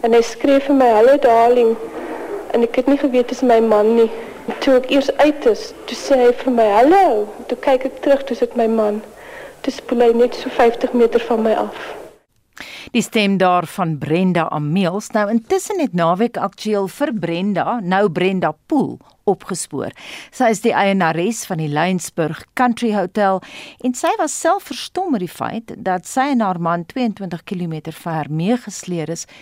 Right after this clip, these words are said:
Speaker 2: deur die stormwaters. Sy het haar herinnering van vyfentwintig Januarie negentien eenentagtig met ons gedeel.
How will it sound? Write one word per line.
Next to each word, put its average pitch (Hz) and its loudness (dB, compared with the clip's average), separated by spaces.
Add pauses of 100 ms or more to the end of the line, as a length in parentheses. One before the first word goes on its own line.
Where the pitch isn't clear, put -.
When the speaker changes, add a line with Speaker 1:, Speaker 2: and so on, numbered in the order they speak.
Speaker 2:
deur 202 -4
die 175 -4
stormwaters. 151 -6 (320)
Sy - -4
het 427 -4
haar 359 0
herinnering 196 0
van 170 -4
vyfentwintig 160 -4
Januarie 147 -2
negentien 139 -10
eenentagtig 240 -4 (100)
met 180 -8
ons 123 -8
gedeel. 123 -14